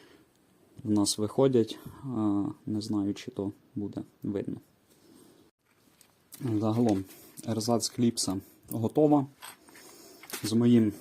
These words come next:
улюбленим ременем вона дружить. Тобто, знову ж таки, порівняно з теклоком.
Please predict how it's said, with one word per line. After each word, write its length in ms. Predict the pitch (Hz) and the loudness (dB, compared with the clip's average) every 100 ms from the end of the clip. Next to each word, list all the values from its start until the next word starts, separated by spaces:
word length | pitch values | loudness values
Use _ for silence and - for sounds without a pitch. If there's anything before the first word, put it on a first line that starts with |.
| - - | -12 -8
улюбленим 600 | 120 117 113 110 107 104 | 0 2 2 2 2 2
ременем 460 | 107 104 101 101 98 - - - - | 4 4 4 0 -2 -8 -20 -20 -10
вона 280 | 113 110 107 | -4 0 2
дружить. 420 | 107 131 139 151 151 - - _ - - - - - - - - - - | 2 2 2 0 -2 -14 -20 _ -20 -20 -20 -20 -20 -20 -20 -20 -20 -8
Тобто, 300 | 113 104 107 | -6 -4 -4
знову 320 | 104 110 107 | -2 0 0
ж 120 | 104 - | -2 -6
таки, 260 | - 104 98 - - - - - _ _ _ _ 127 - | -4 -4 -4 -12 -20 -20 -20 -20 _ _ _ _ -20 -6
порівняно 460 | 131 123 117 110 | -4 -2 -4 -6
з 100 | 110 | -10
теклоком. 560 | - 110 135 165 170 | -10 -2 4 4 4